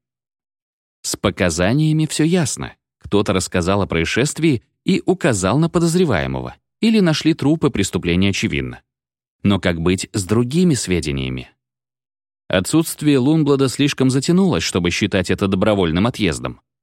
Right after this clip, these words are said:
Такое заключение диктовал здравый смысл, а нетронутые счета и недоделанные дела подкрепляли напрашивающийся вывод.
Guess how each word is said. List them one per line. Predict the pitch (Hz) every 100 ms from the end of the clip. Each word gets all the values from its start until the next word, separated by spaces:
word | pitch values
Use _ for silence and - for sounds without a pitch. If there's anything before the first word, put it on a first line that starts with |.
| _ _
Такое | - 95 98 104
заключение | 98 95 101 87 107 113 113
диктовал | 101 101 101 95 113
здравый | 104 110 107 147
смысл, | - 208 196 78 67
а | - 131
нетронутые | 127 123 110 135 135 104 98
счета | 92 - 98 107 127
и | 107
недоделанные | 95 95 90 92 113 113 92
дела | 85 85 76 117 131 _ _
подкрепляли | 139 135 - 131 113 101 90 120 175
напрашивающийся | 170 - 85 80 85 90 85 98 90 110
вывод. | 82 62 69